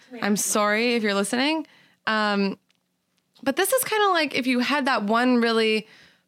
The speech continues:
popular, pretty friend in high school and you had, like, kept in touch, but you felt like you were kinda, like, the, the ugly duckling compared to her, and you invited her to her we-, to your wedding. The one day you get to upstage her and she's like,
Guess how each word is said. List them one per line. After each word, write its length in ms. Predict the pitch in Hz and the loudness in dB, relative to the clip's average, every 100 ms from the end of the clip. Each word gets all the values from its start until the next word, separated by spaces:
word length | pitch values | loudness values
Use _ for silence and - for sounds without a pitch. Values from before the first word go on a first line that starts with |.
| - | -4
popular, 600 | 254 226 226 220 214 202 | 0 0 2 2 2 0
pretty 400 | - 220 208 214 | -2 -2 0 0
friend 420 | - 202 202 208 | -2 -2 0 0
in 80 | 208 | 0
high 220 | 202 196 | 0 -2
school 380 | 208 233 226 220 | -2 0 0 0
and 220 | 196 202 | 0 0
you 100 | 208 | 2
had, 100 | 208 | 0
like, 180 | 190 185 | -2 -2
kept 220 | 220 220 | -4 -2
in 80 | 202 | -2
touch, 260 | 214 202 | 0 -2
but 100 | - | -4
you 120 | 196 202 | -4 -4
felt 220 | 254 233 | -2 0
like 180 | 226 196 | -2 -2
you 80 | |
were 60 | 208 | -4
kinda, 260 | - 214 196 | -2 -2 -2
like, 280 | 185 185 - _ _ _ _ _ - _ _ _ - | -2 -4 -10 _ _ _ _ _ -20 _ _ _ -8
the, 280 | 214 202 190 | -4 -4 -2
the 100 | - - | -4 -4
ugly 260 | 214 226 214 | -2 0 0
duckling 400 | 214 214 233 240 | -2 0 0 0
compared 320 | 233 262 254 | 0 0 0
to 60 | |
her, 100 | 277 | 0
and 140 | 294 240 | 2 2
you 60 | 214 | 2
invited 320 | 214 262 311 | 2 2 2
her 100 | 285 | 0
to 160 | 247 247 | 0 0
her 160 | 208 | 0
we-, 160 | 185 196 - - | -2 -4 -6 -4
to 100 | 240 | 0
your 220 | 208 240 | 2 2
wedding. 460 | 262 208 185 190 190 - - | 2 0 0 -2 -4 -12 -8
The 100 | 214 | -4
one 300 | 196 262 320 | 0 2 2
day 160 | 294 285 | 2 2
you 160 | 254 | 2
get 160 | 226 233 | 0 0
to 260 | 208 190 - | 0 0 -2
upstage 460 | 208 196 - 226 247 | -6 -4 -2 -2 0
her 180 | 285 311 | 0 0
and 220 | 285 233 | 0 0
she's 180 | 240 220 | 0 -2
like, 200 | 196 | -4